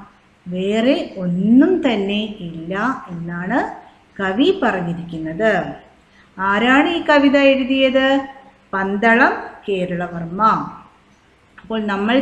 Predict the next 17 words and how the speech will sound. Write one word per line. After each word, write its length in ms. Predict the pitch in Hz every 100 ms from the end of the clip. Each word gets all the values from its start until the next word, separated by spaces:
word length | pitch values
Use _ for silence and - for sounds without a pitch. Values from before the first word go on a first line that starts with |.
| 269
ചെയ്യുന്ന 420 | 269 254 247 247 302 202 208
ഏതൊരു 600 | 214 240 277 277 285 294 294
കാര്യവും 640 | 220 185 185 180 170 190 285 - - - _ _ _ _ _ _ _ _ _ _ - _ _ _ - _
എന്ത് 240 | 220 233 262
ചെയ്യണം, 480 | 277 254 233 233 247 226
എങ്ങനെ 280 | 214 247
ചെയ്യണമെന്നാണ് 640 | 277 277 269 269 269 262 254 254
പറഞ്ഞിരിക്കുന്നത്? 680 | 247 240 233 240 233 233 240 240 240 -
നല്ലതുപോലെ, 840 | 180 165 214 254 269 262 233 220 175 - - _ _ _ _ _ _ _ _ _ _ -
അല്ലേ? 200 | 247 269 190 175
കുറേ 260 | 208 214 247 311
കാര്യങ്ങൾ 480 | 311 269 247 226 214 214
ചെയ്യാതെ 580 | 214 175 202 196 185 214 302 - - - _
ഒരു 260 | 185 208 294 -
കാര്യം 400 | 247 208 190 185 180
ചെയ്യുമ്പോൾ 720 | - 170 170 180 175 196 247 294 - 180
അത് 220 | 175 196